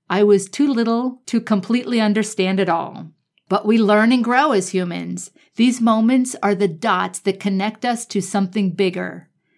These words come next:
It has the potential to direct us toward something better beyond our wildest dreams.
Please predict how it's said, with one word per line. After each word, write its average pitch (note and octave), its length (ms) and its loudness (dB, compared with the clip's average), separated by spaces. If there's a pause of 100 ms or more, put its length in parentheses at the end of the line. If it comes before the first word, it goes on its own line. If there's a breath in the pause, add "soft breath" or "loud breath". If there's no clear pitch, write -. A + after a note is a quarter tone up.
(240)
It A3 120 -2
has A3 240 0
the A3 100 -4
potential A#3+ 640 -2
to A#3 160 -4
direct F#3 500 -2
us A#3+ 220 -2
toward F#3+ 300 -2
something G3 520 -2
better F3 520 -2 (320 soft breath)
beyond G#3+ 580 2
our F#3 120 2
wildest F#3 680 0
dreams. E3+ 680 -10